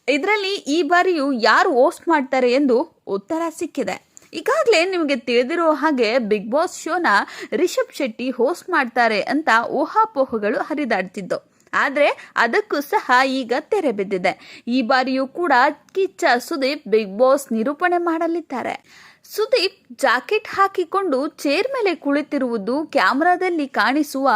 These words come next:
ಫೋಟೋ ಒಂದು ಲೀಕ್ ಆಗಿದೆ. ಮತ್ತೊಂದು ಫೋಟೋದಲ್ಲಿ ಕಿಚ್ಚ ಜಾಕೆಟ್ ಹಾಕಿಕೊಂಡು ನಡೆದಾಡ್ತಿರೋ ಫೋಟೋನು ಸಹ ವೈರಲ್ ಆಗಿದೆ. ಸೆಪ್ಟೆಂಬರ್‌ನಲ್ಲಿ ಅನುಬಂಧ ಅವಾರ್ಡ್ ಬಳಿಕ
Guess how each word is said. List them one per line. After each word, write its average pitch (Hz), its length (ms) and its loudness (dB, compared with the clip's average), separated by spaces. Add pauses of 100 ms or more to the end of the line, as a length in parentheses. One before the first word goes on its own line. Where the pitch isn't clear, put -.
(380)
ಫೋಟೋ 440 340 0
ಒಂದು 262 320 2
ಲೀಕ್ 285 440 -2
ಆಗಿದೆ. 226 500 -2
ಮತ್ತೊಂದು 311 600 0
ಫೋಟೋದಲ್ಲಿ 294 640 -2
ಕಿಚ್ಚ 339 420 -8 (140)
ಜಾಕೆಟ್ 262 520 -2
ಹಾಕಿಕೊಂಡು 294 640 -2
ನಡೆದಾಡ್ತಿರೋ 240 800 0
ಫೋಟೋನು 240 440 -2
ಸಹ 226 300 -4 (480)
ವೈರಲ್ 277 420 2
ಆಗಿದೆ. 277 600 -6 (840)
ಸೆಪ್ಟೆಂಬರ್‌ನಲ್ಲಿ 427 960 2
ಅನುಬಂಧ 453 640 2 (180)
ಅವಾರ್ಡ್ 240 440 2
ಬಳಿಕ 269 300 -2